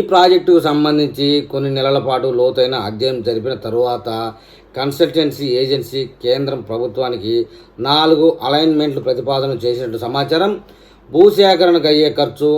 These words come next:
ఆర్థికపరమైన సాధ్యాసాధ్యాలను దూరం వంటి విషయాలను పరిగణలోకి తీసుకున్న అనంతరం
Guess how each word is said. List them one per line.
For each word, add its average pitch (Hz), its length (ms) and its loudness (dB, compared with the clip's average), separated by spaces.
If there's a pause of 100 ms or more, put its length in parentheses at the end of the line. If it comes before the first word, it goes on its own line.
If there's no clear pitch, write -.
(160)
ఆర్థికపరమైన 143 840 -2
సాధ్యాసాధ్యాలను 127 1000 -4 (460)
దూరం 165 440 6
వంటి 143 220 0
విషయాలను 139 560 -2
పరిగణలోకి 131 500 -2
తీసుకున్న 120 480 -8 (480)
అనంతరం 147 460 -2